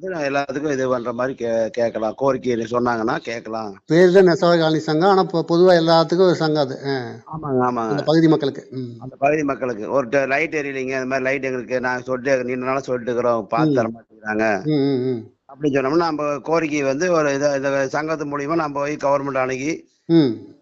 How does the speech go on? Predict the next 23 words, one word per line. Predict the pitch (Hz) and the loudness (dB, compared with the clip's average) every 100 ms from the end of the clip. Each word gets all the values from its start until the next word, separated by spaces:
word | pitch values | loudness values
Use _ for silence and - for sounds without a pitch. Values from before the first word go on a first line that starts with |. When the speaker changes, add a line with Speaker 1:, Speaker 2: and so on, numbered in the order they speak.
| - | -14
Speaker 1:
கொஞ்சம் | 147 151 | -6 -4
சரி | 151 151 | -2 0
பண்ணி | 151 139 | 0 -2
கொடுங்க." | 131 127 135 131 110 98 _ | -2 -2 0 0 -2 -8 _
Speaker 2:
சரிங்க. | 170 147 110 - - _ _ | 2 2 2 -6 -18 _ _
Speaker 1:
ஒரு | 147 147 | -2 0
பைப் | 147 165 160 | 0 0 2
லைன் | 160 151 | 0 0
வேணும், | 147 147 | 0 0
ஆத்து | 143 143 147 123 | 0 0 -2 -6
பைப் | 139 123 | -8 -4
வேணும், | 131 131 127 | -2 0 0
ஏதோ | 127 | 2
ஒண்ணு | 156 | 2
வேணுங்கிறத | 147 139 139 135 131 | 2 0 0 0 2
வந்து | 131 127 | 2 0
பொது, | 151 151 165 156 | -2 -2 0 0
பொது | 147 160 | 0 0
பிரச்சனைக்கு | 143 143 147 | -2 -6 -2
நம்ம | 190 160 143 | -2 -2 -2
போய் | 156 147 | -2 0
அங்க | 139 135 135 | 0 0 0
அணுகலாம். | 131 139 127 113 | -2 -2 -4 -4